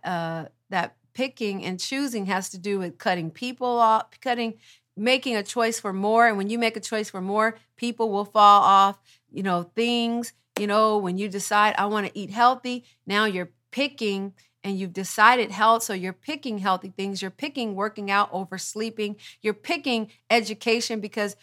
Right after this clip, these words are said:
you want more information so that you can put yourself in a position for a better job. You're picking, um, to be around, uh, an environment spiritually that,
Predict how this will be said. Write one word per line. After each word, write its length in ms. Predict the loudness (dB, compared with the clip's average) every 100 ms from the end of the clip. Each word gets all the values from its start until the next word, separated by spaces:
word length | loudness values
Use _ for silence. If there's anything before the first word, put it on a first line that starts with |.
| _
you 100 | -6
want 240 | 0 0 2
more 160 | 0
information 800 | 0 -4 -4 -6 -2 -2 -2 -6
so 100 | -6
that 140 | -6 -4
you 100 | -6
can 140 | -6
put 200 | -6 -8
yourself 320 | -6 -4 -4
in 60 | -4
a 60 | -10
position 460 | -10 -8 -8 -8
for 120 | -8
a 60 | -8
better 300 | -4 -4 -6
job. 420 | -2 2 2 0 -8 -20 _
You're 160 | -2 -2
picking, 760 | -2 -4 -4 -2 -2 -2 -4 -10 -20 _ -2
um, 400 | 0 2 -2 -8 _ -10
to 140 | -6
be 200 | -2 0
around, 560 | 2 2 4 2 0 -6 -4
uh, 420 | -2 -2 -2 -6 -12 -8
an 180 | -6 -4
environment 720 | -6 0 2 4 2 0 -4
spiritually 680 | -6 0 0 0 -2 -2
that, 360 | 0 2 0 -4